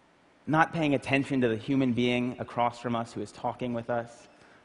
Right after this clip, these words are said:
by being so lazy that we're not willing to process deeply? I learned firsthand that there are incredible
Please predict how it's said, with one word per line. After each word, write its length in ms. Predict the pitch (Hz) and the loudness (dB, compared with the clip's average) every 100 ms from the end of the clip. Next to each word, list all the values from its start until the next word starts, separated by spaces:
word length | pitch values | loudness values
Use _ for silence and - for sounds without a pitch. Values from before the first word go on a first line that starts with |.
| - | 2
by 100 | 151 | 2
being 400 | 170 202 185 139 | 4 2 2 0
so 240 | - 202 | 4 4
lazy 440 | 202 202 208 202 185 | 6 6 4 4 4
that 120 | 147 | 4
we're 120 | 151 | 4
not 300 | 151 165 151 | 6 6 4
willing 460 | 151 147 143 143 139 - - | 4 6 4 2 -2 -8 -10
to 80 | |
process 800 | 139 - 135 131 - 123 123 - - - - _ _ - | -10 0 0 2 0 -2 -2 -12 -20 -20 -20 _ _ -6
deeply? 420 | 110 - 95 95 110 - _ _ _ _ _ _ _ _ _ _ _ _ _ _ - - - - _ _ _ _ _ | -6 -4 -6 -8 -10 -20 _ _ _ _ _ _ _ _ _ _ _ _ _ _ -20 -20 -20 -20 _ _ _ _ _
I 120 | 160 202 | 6 8
learned 400 | 185 151 135 - | 8 6 4 2
firsthand 640 | 185 - 160 113 113 110 - - - - _ - | 0 0 2 2 2 -6 -14 -20 -20 -20 _ -8
that 140 | 135 131 | -2 4
there 220 | 147 147 | 6 6
are 340 | 131 123 123 | 8 10 8
incredible 760 | 123 135 - 180 170 165 160 160 | 6 0 2 6 8 8 4 0